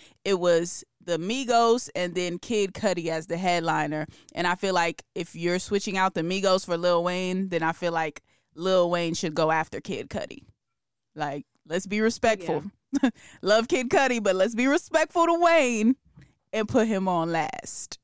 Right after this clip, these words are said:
Speaker 1: <laughs> 'Cause I saw how they
Speaker 2: Right.
Speaker 1: had it in the lineup, um, initially. And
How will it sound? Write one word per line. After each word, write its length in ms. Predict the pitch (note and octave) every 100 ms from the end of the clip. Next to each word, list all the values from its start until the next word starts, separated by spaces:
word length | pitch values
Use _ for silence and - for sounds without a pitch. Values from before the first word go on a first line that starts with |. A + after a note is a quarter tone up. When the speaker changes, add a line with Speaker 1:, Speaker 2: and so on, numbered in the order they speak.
| _
Speaker 1:
<laughs> 580 | - - _ _ _ _
'Cause 140 | D#3 D#3
I 120 | F3
saw 280 | - F3 F3
how 140 | E3+
they 100 | E3+
Speaker 2:
Right. 80 | G3
Speaker 1:
had 140 | F3
it 100 | E3+
in 100 | E3
the 60 | D3+
lineup, 440 | D#3+ D#3+ D#3 D3 -
um, 300 | B2+ A2+ G#2 C3+
initially. 640 | E3 E3 - - C#3+ D3
And 240 | D3+ D3+